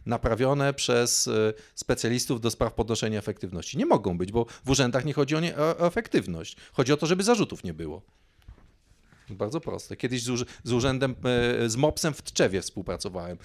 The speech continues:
Ze wszystkich po prostu niemożliwych, niemożliwych miejsc, ale to już nie będę wam o mopsie w Tczewie opowiadał. Także to jest dwójka. Brak skupienia na tym, co kluczowe. Po prostu się zajmują głupotami, a nie patrzą, że kasa idzie na lewo i prawo i,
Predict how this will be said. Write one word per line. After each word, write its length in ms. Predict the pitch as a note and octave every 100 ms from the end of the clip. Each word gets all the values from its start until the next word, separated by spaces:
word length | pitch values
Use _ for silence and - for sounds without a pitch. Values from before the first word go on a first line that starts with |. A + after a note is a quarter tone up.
| - -
Ze 100 | B2
wszystkich 400 | E3+ - D#3+ -
po 120 | B2+
prostu 360 | C3+ - C#3 - - -
niemożliwych, 800 | B2 B2 A2 B2 A#2 A#2+ A2+ - G#2
niemożliwych 560 | A2+ A2+ G#2 G#2+ G#2+ F2+
miejsc, 420 | D#2+ E2 - -
ale 200 | G2 G2+
to 120 | F2
już 140 | F#2
nie 80 | -
będę 220 | F#2 E2
wam 140 | E2 E2 - -
o 60 |
mopsie 300 | F#2+ F#2+ -
w 80 | F#2+
Tczewie 400 | - G2 E2+ E2
opowiadał. 480 | D#2 D#2 D2+ D2 E2+ - - - - _
Także 260 | G2+ G2+ A#2
to 100 | B2+
jest 120 | A2
dwójka. 360 | G#2 G2 - F2
Brak 240 | A#2+ A#2+
skupienia 440 | - A#2+ A#2 A2
na 120 | G#2+ G2+
tym, 160 | A2
co 120 | G#2+
kluczowe. 580 | - G#2+ - E2+ F2+ E2+ -
Po 100 | G2
prostu 260 | G2+ - G#2
się 120 | G2
zajmują 380 | G2 G2+ G2+ G2
głupotami, 580 | G2 F#2+ G2+ G#2 C3+ - - -
a 80 |
nie 120 | A#2 A#2+
patrzą, 320 | G#2+ - A#2+
że 100 | C#3+
kasa 340 | G3+ D3+ G#2+
idzie 220 | G2+ G2+
na 120 | G2 G2
lewo 260 | G2 G2
i 80 | G2
prawo 460 | F#2 F2+ G2 G#2+ A2+
i, 240 | A2+